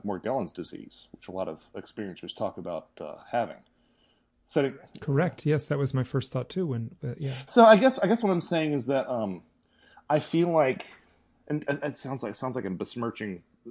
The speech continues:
Speaker 1: Passport to Magonia, which I can't. That's, <laughs> it's just not in my D N A. Um, but I feel like that was, there was such a,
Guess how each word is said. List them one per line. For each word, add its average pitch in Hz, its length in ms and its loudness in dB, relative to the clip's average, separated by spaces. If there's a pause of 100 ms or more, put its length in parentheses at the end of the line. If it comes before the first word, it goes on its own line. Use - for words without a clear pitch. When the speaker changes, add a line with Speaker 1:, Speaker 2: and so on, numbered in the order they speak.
(120)
Speaker 1:
Passport - 380 -2
to - 40 -6
Magonia, 107 380 -2
which 90 160 -4
I 95 80 -4
can't. 113 320 -8
That's, - 240 -10 (120)
<laughs> - 120 -20
it's - 140 -10
just - 240 0
not 165 100 4
in 160 80 0
my 139 140 4
D 139 220 2
N 131 60 0
A. 139 260 0 (420)
Um, 131 340 4 (240)
but 151 220 2
I 156 60 6
feel 208 120 10
like 190 120 6
that 170 100 8
was, 147 140 4
there 160 100 6
was 139 100 6
such 175 160 0
a, 139 80 0